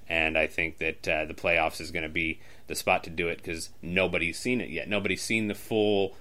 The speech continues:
sort of tree of what he can do, and maybe, maybe there's a lot more he can do in this offense that we haven't seen yet.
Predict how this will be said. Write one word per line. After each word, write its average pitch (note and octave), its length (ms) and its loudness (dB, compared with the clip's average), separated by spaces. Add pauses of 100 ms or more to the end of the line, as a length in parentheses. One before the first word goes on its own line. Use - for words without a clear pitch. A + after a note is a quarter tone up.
(200)
sort G2 300 4
of E2+ 500 0
tree F#2+ 340 2
of E2 100 0
what E2+ 180 -2
he F2+ 120 -2
can E2 200 -4
do, E2 240 2
and D2+ 120 -2
maybe, D#2 480 2
maybe F2 240 2
there's D#2 180 2
a D#2+ 40 -2
lot D#2+ 180 2
more E2 200 -2
he E2+ 120 -4
can D#2+ 160 -8
do E2 140 0
in D#2 80 -4
this D#2 160 -6
offense D2+ 360 -4
that D#2 60 -8
we D#2 80 -4
haven't C#2+ 160 -8
seen D#2+ 200 -6
yet. - 140 -10